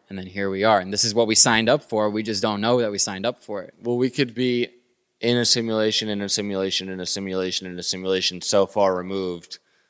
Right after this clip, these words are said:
Speaker 2: that, like, you know, society could become so advanced and that's what it becomes. And then that's that next evol-, evolution. I mean,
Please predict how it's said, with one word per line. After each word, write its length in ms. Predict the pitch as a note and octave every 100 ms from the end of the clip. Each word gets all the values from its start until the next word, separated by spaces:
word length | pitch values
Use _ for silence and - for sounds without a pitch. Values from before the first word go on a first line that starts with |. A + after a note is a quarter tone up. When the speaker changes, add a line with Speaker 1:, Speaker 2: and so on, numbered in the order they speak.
| _
Speaker 2:
that, 260 | G#2 F2+ D#2+
like, 300 | F#2 F2 - _ _ _ _
you 80 | G#2+
know, 80 | G2
society 600 | - G2 G#2 G#2 G#2 G2+
could 240 | - G#2+
become 300 | F#2 G2 G2+
so 220 | F#2 G2 F#2+
advanced 420 | F2 F#2 F#2 -
and 100 | E2+
that's 240 | F2+ F2
what 100 | G2
it 80 | E2+
becomes. 720 | E2 - G2 F2 D#2+ D#2 - -
And 220 | - E2+
then 140 | E2+ F2
that's 220 | F2 -
that 160 | F#2 F2
next 260 | D#2+ -
evol-, 280 | E2+ D#2 E2 -
evolution. 640 | E2+ E2+ E2+ F#2+ - G#1 _ _ _ -
I 40 |
mean, 280 | F2+ D#2+